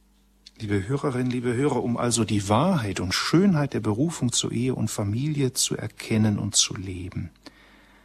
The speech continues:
bedarf es neben den persönlichen Erfahrungen aus der eigenen Familie, seien sie positiv wie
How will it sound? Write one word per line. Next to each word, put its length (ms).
bedarf 340
es 200
neben 400
den 120
persönlichen 680
Erfahrungen 720
aus 180
der 140
eigenen 460
Familie, 760
seien 300
sie 140
positiv 960
wie 320